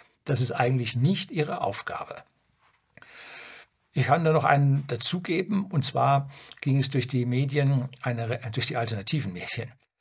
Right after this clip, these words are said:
Eine Rentnerin, äh,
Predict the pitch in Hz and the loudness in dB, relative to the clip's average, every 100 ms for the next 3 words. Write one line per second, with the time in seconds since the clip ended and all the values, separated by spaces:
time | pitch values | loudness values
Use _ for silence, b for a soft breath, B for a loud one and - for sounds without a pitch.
0 | _ _ 131 123 113 127 - _ _ _ | _ _ 0 0 0 -6 -12 _ _ _
1 | _ _ - 123 127 196 - 147 139 160 | _ _ -16 0 2 2 0 0 0 -2
2 | - - 123 165 254 - - _ _ _ | -14 -4 0 0 -2 -8 -20 _ _ _
3 | _ _ - - 123 123 123 | _ _ -20 -6 -4 -2 -2